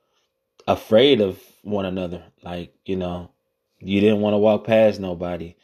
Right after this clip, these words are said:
Everybody seemed like they were kinda, you know, hesitant to come near you, or I was kinda hesitant to, you know, walk past people. But, you know, this is the world. This is our new norm. This is what we're dealing with. This is what we're living with.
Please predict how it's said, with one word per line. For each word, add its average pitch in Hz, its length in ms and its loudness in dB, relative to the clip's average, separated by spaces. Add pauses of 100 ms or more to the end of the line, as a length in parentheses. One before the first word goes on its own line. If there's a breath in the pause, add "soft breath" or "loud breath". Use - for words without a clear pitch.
(320 soft breath)
Everybody 95 420 2
seemed 101 300 -4
like 98 180 -2
they 98 140 -2
were 95 160 0
kinda, 95 440 -8
you 101 80 -10
know, 98 140 -4
hesitant 101 640 -2
to 98 80 -6
come 104 260 -2
near 110 200 4
you, 95 240 0
or 85 180 -8 (280 soft breath)
I 92 180 0
was 104 180 2
kinda 101 260 0
hesitant 95 760 -2
to, 85 260 -12
you 101 140 -4
know, 92 140 0
walk 90 320 2
past 90 320 -4
people. 90 360 -10
But, 85 320 -10 (640 soft breath)
you 92 120 0
know, 87 360 -2 (1300)
this 98 280 0
is 101 140 0
the 110 120 2
world. 107 440 4
This 101 180 -4
is 95 140 -4
our 98 220 0
new 107 240 0
norm. 107 520 -2
This 87 180 -12
is 92 160 -10
what 95 200 0
we're 101 180 2
dealing 101 380 2
with. 87 160 -10
This 90 180 -12
is 90 120 -12
what 98 180 -2
we're 104 120 -2
living 101 360 -2
with. 82 160 -12